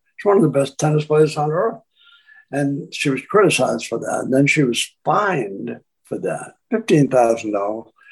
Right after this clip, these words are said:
And she dropped out of the French Open and said, "I've been depressed. I've had problems." The culture is so different from mental health. If she said, "I have breast cancer,"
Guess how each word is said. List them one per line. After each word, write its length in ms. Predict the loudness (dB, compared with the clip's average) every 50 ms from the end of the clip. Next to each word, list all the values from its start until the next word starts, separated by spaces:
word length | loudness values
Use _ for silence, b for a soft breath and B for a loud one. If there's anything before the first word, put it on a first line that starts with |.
| b b b b b
And 160 | -2 0 0 2
she 100 | 0 0
dropped 360 | 2 2 2 2 2 0 0
out 120 | 2 2
of 100 | 2 2
the 120 | 0 -2 -6
French 280 | -8 -8 -8 -6 -4
Open 300 | -2 -2 -2 -2 -4 -6
and 180 | -6 -6 -6 -6
said, 300 | -4 -2 -2 -2 -4 -6 -12 _ -16
"I've 180 | -16 -16 _ _
been 260 | -8 -6 -6 -6 -6 -10
depressed. 640 | -16 -18 -8 -2 0 2 2 2 0 -4 -12 -14 -16 _ _ _ _ _ _ _ -18 -14
I've 120 | -14 -8 -4
had 200 | -4 -4 -4 -4
problems." 680 | -2 0 2 2 2 2 0 -4 -6 -8 -10 -14 -18 _ _ _ _ -20 -20 _ _ -20 -20 -20 _ -18
The 600 | -14 -14 -12 -10 -10 -8 -2 0 2 2 2 0 -4 -4 -4 -2 2
culture 420 | 4 4 4 4 2 2 2 2
is 320 | 2 2 2 0 0 -2
so 500 | -4 -4 -2 0 2 4 4 4 4 2
different 420 | 0 -2 -4 -4 -4 -6 -8 -6 -6
from 140 | -4 -4 -2
mental 260 | -2 -2 -2 -2 -4
health. 160 | -4 -6 -4 -2
If 140 | -2 0 0
she 180 | 0 -2 0
said, 200 | 0 2 2 4
"I 140 | 4 4 4
have 200 | 4 2 0 0
breast 320 | -2 0 0 0 -2 -6
cancer," 460 | -10 -10 -10 -10 -12 -14 -14 -14 -16